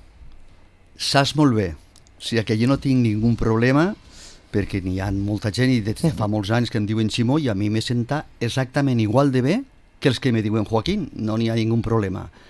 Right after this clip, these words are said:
Speaker 1: Per lo tant, tu m'has dit sempre Ximo, no?
Speaker 2: Jo Ximo.
Speaker 1: Pues ahí estem.
Speaker 2: Pues, eh, aixina, anem a la primera pregunta. Una de les preguntes que vull que, em, que hi ha gent que ho sabrà, eh, però hi ha moltíssima gent que ho desconeix, sobretot, eh, la gent que és més jove, evidentment.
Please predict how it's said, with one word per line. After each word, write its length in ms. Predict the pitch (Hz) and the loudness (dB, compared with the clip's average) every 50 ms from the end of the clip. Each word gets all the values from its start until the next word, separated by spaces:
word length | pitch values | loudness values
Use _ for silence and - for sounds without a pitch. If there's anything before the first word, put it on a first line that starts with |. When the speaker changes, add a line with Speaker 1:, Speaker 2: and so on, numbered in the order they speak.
| - - | -14 -8
Speaker 1:
Per 100 | - 113 | -6 -4
lo 100 | 101 107 | -2 -2
tant, 160 | - 127 127 120 | 0 0 0 0
tu 60 | 139 | 0
m'has 180 | 151 160 156 117 | 0 0 0 0
dit 120 | 139 135 | 0 -2
sempre 300 | 123 - 131 117 - 135 117 | 0 0 -2 0 0 -2 -2
Ximo, 220 | - 208 202 - 120 | -2 0 0 2 2
no? 200 | 143 220 285 - - - - | 2 2 0 -2 -6 -4 0
Speaker 2:
Jo 80 | - 135 - | 0 0 2
Ximo. 220 | - 123 107 95 - - - | 0 -2 -4 -4 -6 -8 -6
Speaker 1:
Pues 200 | - 107 95 104 | -4 -2 -2 -2
ahí 140 | 101 104 95 | -2 -2 -4
estem. 280 | 92 - 190 247 254 - - - - - - - - - - - | -4 -6 -6 -6 -8 -8 -10 -12 -12 -12 -10 -12 -14 -14 -4 0
Speaker 2:
Pues, 220 | 160 170 151 131 | 2 2 2 2
eh, 180 | 175 151 156 156 | 2 2 2 4
aixina, 480 | 151 156 - - 180 165 131 120 117 - | 4 4 2 2 0 2 2 0 -2 -2
anem 240 | - 143 151 156 151 156 | -2 0 0 2 2 2
a 40 | |
la 80 | 151 147 | 2 0
primera 320 | - - 147 143 139 139 | 0 0 0 2 2 0
pregunta. 560 | 135 - 135 131 117 120 117 117 - 113 113 - - - - - - - - - - - - - - - _ | 0 0 -2 -2 0 -2 -2 -2 -2 -4 -4 -6 -8 -16 -18 -18 -16 -16 -16 -18 -18 -20 -20 -20 -20 -12 _
Una 180 | - 170 170 180 | 0 2 2 4
de 60 | 175 | 4
les 140 | 170 170 - | 4 4 4
preguntes 560 | - 165 170 156 170 165 151 - 160 151 - | 2 2 4 4 2 2 2 2 2 0 0
que 100 | - - | 0 -2
vull 260 | 151 143 156 156 147 - _ | -2 0 2 0 0 -2 _
que, 420 | - - 160 156 151 147 143 143 139 | -4 0 0 2 2 2 0 0 0
em, 300 | 135 135 131 127 127 - - - | -2 -2 -4 -6 -8 -10 -8 -4
que 80 | - 147 | 0 2
hi 80 | 143 | 2
ha 60 | 170 - | 4 4
gent 160 | 202 202 202 | 4 2 2
que 60 | 208 | 2
ho 40 | 196 | -2
sabrà, 340 | - - 139 147 151 135 127 | -2 -2 -2 0 0 -2 -2
eh, 60 | 135 | -2
però 160 | - 151 135 | -4 -2 -2
hi 100 | 127 131 | -2 0
ha 60 | 143 | 0
moltíssima 580 | 151 156 151 135 - - - 214 - 208 190 170 | 0 0 -2 -2 -4 -2 -2 0 2 2 2 4
gent 200 | 156 165 165 160 | 4 2 2 2
que 60 | - 156 | 2 2
ho 60 | 147 | 2
desconeix, 600 | 147 147 - - 175 160 139 139 143 - - - - - - - - - - | 2 0 0 0 0 0 0 0 -2 -4 -8 -12 -14 -18 -20 -20 -20 -20 -18
sobretot, 500 | - - 160 151 147 - 175 175 - - - - | -6 0 2 2 4 4 4 2 2 0 -8 -4
eh, 380 | 160 151 143 139 135 131 131 131 | -2 -2 0 0 0 -2 -2 -2
la 120 | 131 131 | -2 -2
gent 200 | 123 143 139 135 | 0 0 0 0
que 80 | - 135 | -2 -2
és 80 | 120 123 | -2 0
més 160 | 117 107 98 | -2 -2 -2
jove, 300 | - 101 95 - - - - | -4 -6 -6 -6 -8 -10 -8
evidentment. 440 | 117 117 - 113 110 110 110 107 | -8 -6 -6 -6 -8 -10 -10 -12